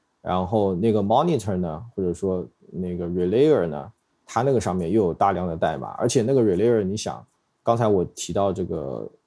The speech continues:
中心化、去中心化这些点嘛，这个 monitor 或者这个 relayer，就是传递信息的这个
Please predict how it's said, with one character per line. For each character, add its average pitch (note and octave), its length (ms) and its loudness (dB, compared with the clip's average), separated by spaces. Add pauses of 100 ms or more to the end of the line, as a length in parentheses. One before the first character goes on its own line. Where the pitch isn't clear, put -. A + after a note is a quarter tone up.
(180)
中 G2 160 -2
心 G#2 120 -2
化、 F2+ 440 -2
去 - 160 -4
中 F#2+ 160 -4
心 G2 120 -4
化 G2+ 160 -6
这 F2 100 -14
些 - 120 -6
点 C#2 200 -10
嘛， - 160 -16 (280)
这 D#3 120 -2
个 B2+ 80 4
monitor A#2 440 2
或 A2+ 160 0
者 G2+ 80 2
这 G2 140 -2
个 A2+ 100 2
relayer， G2+ 540 2 (560)
就 F#2 160 -2
是 F2+ 200 -4
传 G2+ 220 -2
递 D#3+ 120 6
信 D3+ 200 2
息 D#3+ 160 2
的 C3+ 140 6
这 G#2+ 140 2
个 G2 280 2